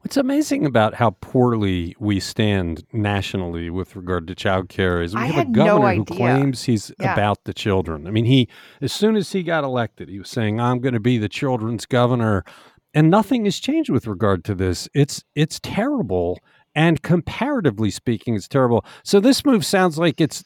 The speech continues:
Speaker 1: two steps forward when we have a mile to walk.
Speaker 2: Yeah, I mean, it, this is really good for, for centers that take public subsidy and really good for families. And it makes me think of the student loans. Like,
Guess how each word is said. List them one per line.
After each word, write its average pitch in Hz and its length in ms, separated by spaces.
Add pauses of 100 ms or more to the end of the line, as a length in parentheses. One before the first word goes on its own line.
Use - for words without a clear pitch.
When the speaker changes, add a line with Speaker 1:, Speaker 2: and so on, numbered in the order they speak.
(120)
Speaker 1:
two 220 180
steps - 320
forward 147 520
when 135 140
we 131 120
have 139 140
a 131 60
mile 131 440
to - 120
walk. 107 540 (260)
Speaker 2:
Yeah, 415 200
I 415 100
mean, 415 160
it, 285 220
this 349 180
is 427 160
really 311 400
good 359 320
for, 220 340 (220)
for 269 100
centers 277 400
that 262 180
take 269 280
public 233 260
subsidy 226 540
and 240 120
really 311 220
good 254 220
for 277 180
families. 302 540
And 220 100
it 220 80
makes 269 280
me 330 100
think 220 220
of 180 100
the 190 40
student 196 360
loans. 156 340
Like, 170 220